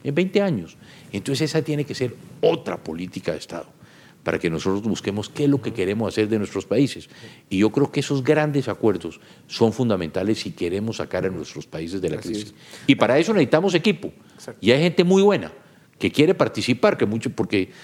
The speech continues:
Speaker 2: claro, hoy yo no sé si aquí está pasando también en Guatemala lo que pasa en Colombia, que yo digo que la gente tiene ahora el complejo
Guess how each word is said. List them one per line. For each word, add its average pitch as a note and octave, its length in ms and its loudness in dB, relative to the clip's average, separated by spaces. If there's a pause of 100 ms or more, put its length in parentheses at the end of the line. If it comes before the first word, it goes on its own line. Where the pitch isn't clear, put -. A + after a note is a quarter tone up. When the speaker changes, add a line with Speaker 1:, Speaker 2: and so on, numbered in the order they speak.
(180)
Speaker 2:
claro, D3+ 360 4
hoy G3 240 6
yo G#3 120 6
no G3+ 100 0
sé F#3+ 140 4
si F#3+ 100 0
aquí G3 160 2
está F#3 240 2
pasando F3 460 4
también B2+ 300 4
en D#3 80 2
Guatemala A#2+ 500 4
lo B2+ 120 2
que F#2+ 120 0
pasa A2 240 2
en B2 60 -2
Colombia, A2 380 4
que G#2 140 0
yo G2 80 2
digo A2 180 2
que A2 120 2
la F2 80 2
gente G2+ 240 0
tiene A#2+ 220 2
ahora A2+ 180 4
el A2 80 -2
complejo G2 520 -2